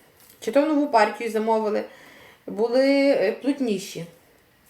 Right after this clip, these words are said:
А ці, я бачу, тонші листки. І в А Т Б теж були тонші. То видно, як яка партія.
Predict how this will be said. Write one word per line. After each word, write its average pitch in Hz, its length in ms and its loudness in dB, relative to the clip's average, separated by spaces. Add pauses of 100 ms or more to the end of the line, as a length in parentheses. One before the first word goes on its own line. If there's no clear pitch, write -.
(460)
А 202 100 -6
ці, 294 180 -2
я 302 120 2
бачу, 285 340 0
тонші 202 460 -4
листки. 175 400 -8
І 190 100 -2
в 214 40 0
А 226 80 2
Т 240 120 -2
Б 277 160 2
теж 226 260 0
були 180 280 -6
тонші. 175 420 -4
То 233 140 0
видно, 262 220 0
як 247 200 0
яка 247 220 -2
партія. 165 680 0